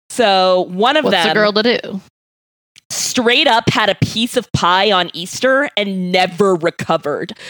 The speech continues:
Speaker 1: which is both my dream and my nightmare.
Speaker 2: <laughs> He died doing what he loved.
Speaker 1: He really did.
Speaker 2: <laughs>
Speaker 1: The other died shortly after in, like, the subsequent fall.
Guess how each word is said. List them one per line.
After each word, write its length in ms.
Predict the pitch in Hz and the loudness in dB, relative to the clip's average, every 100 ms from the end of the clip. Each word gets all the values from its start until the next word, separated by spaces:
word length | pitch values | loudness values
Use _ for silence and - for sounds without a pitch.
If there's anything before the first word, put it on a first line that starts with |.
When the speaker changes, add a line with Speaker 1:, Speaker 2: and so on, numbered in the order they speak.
| - | -6
Speaker 1:
which 220 | 214 240 | -2 -2
is 100 | 254 | -2
both 260 | - 247 269 | 0 0 2
my 180 | 233 220 | 0 0
dream 360 | 185 185 180 | 0 0 2
and 120 | 175 165 | 0 0
my 120 | 151 | -2
nightmare. 500 | 139 127 - - - _ - _ - | -2 -4 -6 -10 -12 _ -20 _ -8
Speaker 2:
<laughs> 400 | 330 - 294 - 294 - _ - 466 508 480 466 _ - - - - | -4 -2 -2 -2 -6 -12 _ -10 -8 -6 -10 -16 _ -20 -20 -12 -2
He 120 | 269 | 0
died 320 | 262 240 233 | 2 2 2
doing 300 | - 208 208 | 2 2 2
what 120 | 185 | 2
he 60 | 190 | 0
loved. 520 | 160 139 190 - - - - - | -2 -4 -4 -4 -6 -6 -10 -2
Speaker 1:
He 180 | 240 277 | 0 2
really 260 | 254 196 | 4 2
did. 420 | 170 135 127 127 285 | 0 0 0 0 -2
Speaker 2:
<laughs> 40 | - 233 - - _ _ _ - | -4 -6 -8 -16 _ _ _ -10
Speaker 1:
The 280 | 294 247 240 | -4 -2 0
other 300 | 240 311 349 233 175 _ _ _ | 2 2 2 0 -8 _ _ _
died 340 | - 185 175 170 | 0 2 2 0
shortly 460 | 170 220 220 214 | 0 2 0 0
after 400 | 175 165 - 165 | 2 0 0 0
in, 140 | 151 170 | 0 0
like, 160 | 151 | -2
the 100 | 156 | -4
subsequent 640 | 160 165 151 165 - 147 - | -2 -2 -2 -6 -6 -6 -8
fall. 680 | - 151 90 82 110 120 | -4 0 0 0 0 -4